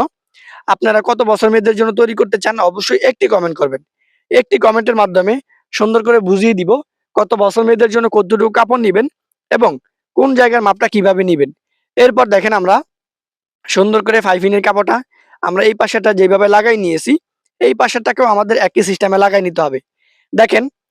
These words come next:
আমি পাইপিং দুইটাকে কিন্তু সুন্দর করে লাগাই নিয়েছি। তো আমরা সামনের পাড়ে কিন্তু পাইপিং দুইটা লাগাই নিয়েছি।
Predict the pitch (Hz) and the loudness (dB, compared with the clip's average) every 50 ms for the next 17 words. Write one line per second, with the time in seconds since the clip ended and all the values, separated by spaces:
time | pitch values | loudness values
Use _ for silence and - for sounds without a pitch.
0 | _ _ _ _ - 185 202 220 202 202 202 208 196 208 233 233 220 240 214 247 | _ _ _ _ -4 -2 0 0 2 2 2 2 2 0 0 0 0 0 0 0
1 | 226 233 214 233 240 214 202 240 302 311 _ _ - - 220 220 214 220 208 214 | -2 -2 -2 -4 -2 0 0 0 0 -2 _ _ -4 -2 -2 0 0 0 2 2
2 | 220 233 233 240 240 233 226 208 190 175 160 147 - - 294 - _ _ _ _ | 2 4 4 2 2 2 2 0 0 0 -2 -2 -4 -6 -8 -8 _ _ _ _
3 | _ - - - - _ - 208 208 - - 214 226 247 254 233 240 277 - _ | _ -20 -20 -20 -10 _ -2 0 0 0 0 -2 0 2 4 2 2 2 -2 _
4 | _ _ _ _ _ _ _ - - 208 208 208 226 240 269 269 240 285 285 277 | _ _ _ _ _ _ _ -10 -4 -2 0 0 0 0 0 0 0 0 0 0
5 | 254 269 262 247 262 226 226 220 202 233 233 226 240 214 247 233 226 214 226 220 | 0 0 0 0 0 0 0 0 0 -2 -2 -2 0 0 0 0 0 0 0 -2
6 | 190 175 165 156 - - | -2 -2 -4 -4 -6 -8